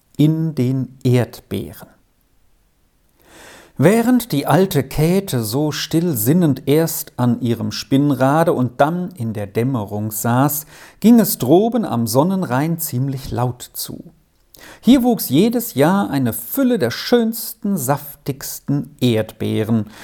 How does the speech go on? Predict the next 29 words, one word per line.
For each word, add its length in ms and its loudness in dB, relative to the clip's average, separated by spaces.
Wenn 180 4
sie 160 0
recht 340 -4
reif 420 2
waren, 360 2
schien 340 -4
es 220 -8
oft, 240 0
als 180 0
ob 140 -4
ein 160 0
großer, 460 -2
dunkelroter 880 -2
Teppich 460 -6
vom 240 -4
Sonnenrhein 760 0
herunterhinge, 840 -2
der 240 6
in 160 0
der 160 -2
Sonne 420 0
glühte. 600 -6
Der 100 6
Platz 400 0
war 140 4
den 220 -2
Kindern 480 2
von 400 -2
Hochtannen, 920 0